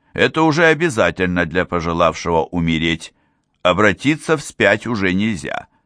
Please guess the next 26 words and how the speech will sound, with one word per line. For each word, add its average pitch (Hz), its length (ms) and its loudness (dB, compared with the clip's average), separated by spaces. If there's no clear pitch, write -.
Если 117 340 2
б - 80 -4
такой 104 400 2
и 87 40 0
захотел 82 640 0
избавиться 131 600 0
от 120 120 0
смерти, 113 560 -2
то 101 140 2
этого 87 400 4
не 98 180 2
допустят. - 760 -6
По 101 120 4
большей 160 380 2
части 160 380 -2
соглашаются 113 800 -2
на 98 140 0
смерть 110 520 -2
девушки. 82 680 -2
Так 147 240 2
точно 139 440 0
произошло 92 680 0
и 101 180 -2
в 90 60 -4
настоящем 76 720 -4
случае. 78 580 -6